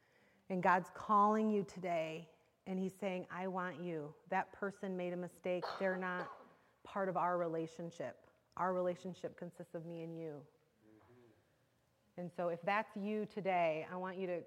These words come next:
come talk to me after service so we can pray about that. But the Lord is, is, is on this, I believe.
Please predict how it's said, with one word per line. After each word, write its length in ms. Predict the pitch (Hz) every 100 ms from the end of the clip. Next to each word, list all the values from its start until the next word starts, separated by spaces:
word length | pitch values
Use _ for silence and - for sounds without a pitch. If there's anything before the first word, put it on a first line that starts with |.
| -
come 240 | - 180
talk 260 | 175 165 -
to 60 | 185
me 80 |
after 260 | 170 156 175
service 360 | - 185 160 160
so 80 | 165
we 80 | 156
can 160 | 165
pray 220 | 156 165
about 280 | 160 156 143 147
that. 160 | 147
But 100 | 143
the 80 | 160
Lord 320 | 165 170 175
is, 140 | 165 160 - -
is, 220 | 165 160 -
is 160 | 170 147
on 260 | 160 160
this, 120 | 160 156
I 140 | 156
believe. 400 | 156 160 156 147